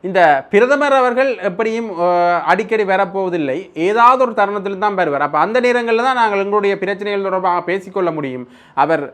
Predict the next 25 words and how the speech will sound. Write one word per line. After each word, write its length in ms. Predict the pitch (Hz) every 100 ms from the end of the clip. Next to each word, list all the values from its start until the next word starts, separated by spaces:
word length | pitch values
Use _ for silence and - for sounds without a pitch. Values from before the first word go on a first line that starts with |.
| - 139
வருகின்ற 520 | 160 240 277 285 269
பொழுது 320 | 262 254 247
கூட 200 | 247 269
இந்த 180 | 247 240
பிரச்சனையை 460 | 214 214 214 208
பேச 340 | - 208 240 240
முடியவில்லை 480 | 226 220 214 208 202
என்று 280 | 196 254
தமிழர் 360 | 254 196 254 240
தரப்பில் 320 | 226 185 226
விசனம் 340 | 214 214 185 165
தெரிவிக்கப்பட்டிருக்கின்றார். 800 | 156 143 139 135 135 131 127 -
அதே 320 | 143 220 247
நேரத்தில் 540 | 226 180 147 135 127 - - _ -
தென்னிலங்கை 560 | 220 277 330 320 302 254
கட்சிகள் 440 | 247 208 233 220
கூட 440 | 202 214 240 180 -
தங்களுடைய 460 | 190 196 208 196 180
விமர்சனங்களை 560 | 196 202 214 185 175 185
தெரிவித்திருந்தார்கள். 920 | 170 160 139 120 110 104 151 123 98 _ _ _ _ _ _ _ _ _ _ -
அதிலேயும் 460 | 240 320 320 302 233
குறிப்பாக 640 | 247 262 240 220 185 185
முன்னிலை 420 | 185 262 294 277
சோசலிச 500 | 240 226 220 208 220
கட்சியினுடைய, 760 | 202 196 202 196 196 190 165